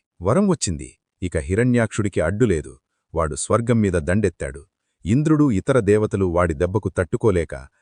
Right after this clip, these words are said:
స్వర్గాన్ని వదిలి పారిపోయారు. స్వర్గం ఖాళీ అయిపోయింది. భూమి మీద ఋషులు యజ్ఞాలు చేస్తుంటే వాటిని ధ్వంసం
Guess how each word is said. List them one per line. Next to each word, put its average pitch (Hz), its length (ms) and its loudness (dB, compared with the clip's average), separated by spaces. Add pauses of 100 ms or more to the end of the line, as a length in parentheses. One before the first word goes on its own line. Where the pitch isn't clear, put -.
(100)
స్వర్గాన్ని 127 520 0
వదిలి 95 260 0
పారిపోయారు. 85 640 -4 (420)
స్వర్గం 90 420 -2
ఖాళీ 104 420 0
అయిపోయింది. 69 480 -6 (640)
భూమి 113 340 2
మీద 110 200 2
ఋషులు 98 340 -2
యజ్ఞాలు 101 460 -2 (100)
చేస్తుంటే 82 500 -6 (240)
వాటిని 95 320 2
ధ్వంసం 113 440 -2